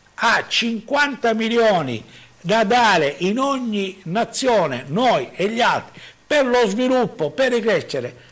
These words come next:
non avrebbero bisogno di venire qui. C'è uno, a me pare brutto, che dorme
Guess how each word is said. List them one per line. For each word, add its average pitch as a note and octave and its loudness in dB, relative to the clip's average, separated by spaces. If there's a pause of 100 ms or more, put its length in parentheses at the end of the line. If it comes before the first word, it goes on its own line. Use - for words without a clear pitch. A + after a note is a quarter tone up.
(140)
non C#4 -4
avrebbero B3 0
bisogno G3 -2
di D3+ -2
venire F3+ -2
qui. F#3+ -6 (800)
C'è C4 -2
uno, F#3 0 (600)
a - -10
me A3 -6
pare E3 0
brutto, C#3+ -4
che F#3 -6
dorme A2+ -2